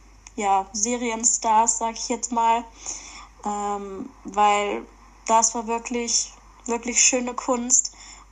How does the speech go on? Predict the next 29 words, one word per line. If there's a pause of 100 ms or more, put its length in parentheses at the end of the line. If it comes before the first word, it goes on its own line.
und
da
dachtest
du
dir
einfach
nur,
„Wow.“ (720)
Ähm, (120)
deswegen, (460)
das
waren
meine
persönlichen
Highlights
auf
jeden
Fall. (1080)
Und
dann
auf
jeden
Fall (520)
die
Truppe,
weil
man
mit
denen